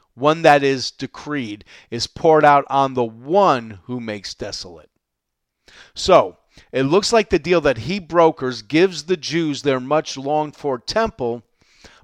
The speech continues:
but puts Jerusalem in the hands of the Gentiles. Now, to reinforce the visual of where we're at, after the sixth trumpet, the pause button was hit, okay? And now we're sent back to the beginning of the tribulation.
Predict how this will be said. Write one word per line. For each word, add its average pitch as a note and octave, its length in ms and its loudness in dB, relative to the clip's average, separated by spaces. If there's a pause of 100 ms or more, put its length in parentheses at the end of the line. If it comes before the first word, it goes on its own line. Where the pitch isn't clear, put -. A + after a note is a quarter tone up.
but C#3+ 220 2
puts - 340 -2
Jerusalem C#3 800 -4
in C3+ 140 -8
the B2 120 -4
hands C#3 400 -6
of B2 100 -8
the A2 100 -10
Gentiles. - 920 -10 (1160)
Now, C#3 220 0
to C3 80 0
reinforce F#3 560 -2
the D#3 100 -8
visual D3+ 500 -2
of B2 180 -6
where C3+ 220 4
we're B2+ 220 2
at, F#2 220 -6 (800)
after G3 400 4
the F3+ 120 -2
sixth - 520 -2
trumpet, C3+ 540 -4 (160)
the B2 160 -6
pause D#3 400 6
button A2+ 260 -6
was G#2 160 -14
hit, - 180 -18 (200)
okay? B2 400 -6 (420)
And B2+ 100 -6
now D#3 160 6
we're D3+ 120 2
sent F3 260 -2
back D#3+ 220 2
to D#3+ 100 -8
the C#3 80 -4
beginning D3 600 0
of B2+ 120 -2
the A#2+ 60 -10
tribulation. A2 800 -8